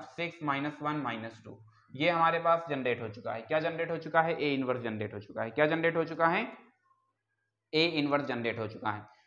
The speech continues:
तो फिलहाल मैं उम्मीद करता हूँ कि ये जितना भी अभी आज की क्लास में पढ़ाया है, ये सब कुछ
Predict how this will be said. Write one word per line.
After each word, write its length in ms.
तो 120
फिलहाल 240
मैं 100
उम्मीद 260
करता 260
हूँ 180
कि 60
ये 560
जितना 260
भी 100
अभी 160
आज 160
की 60
क्लास 240
में 100
पढ़ाया 300
है, 160
ये 60
सब 260
कुछ 160